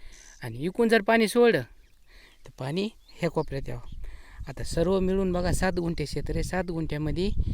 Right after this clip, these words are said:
अं, तेरा, तेरा सऱ्या पाड्यात चार फुटावर. पण तुम्हाला मी सांगतो, एक, दोन, तीन, चार,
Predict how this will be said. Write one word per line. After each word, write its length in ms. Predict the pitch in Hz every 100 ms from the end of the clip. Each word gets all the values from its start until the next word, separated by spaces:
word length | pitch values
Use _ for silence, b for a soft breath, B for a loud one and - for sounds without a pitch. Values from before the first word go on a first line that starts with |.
| B B B B -
अं, 320 | 131 131 131 131
तेरा, 560 | 208 208 190 175 170 165 -
तेरा 220 | 202 196
सऱ्या 240 | 196 196
पाड्यात 300 | 180 160 143
चार 120 | - 170
फुटावर. 640 | - - 143 - - -
पण 80 | 135
तुम्हाला 260 | 170 175 180
मी 120 | 170
सांगतो, 440 | - 180 165 185 202 B B B B
एक, 520 | 156 151 156 165 156
दोन, 380 | 143 151 160 170
तीन, 540 | 156 - 156 165 165 143
चार, 380 | 151 151 160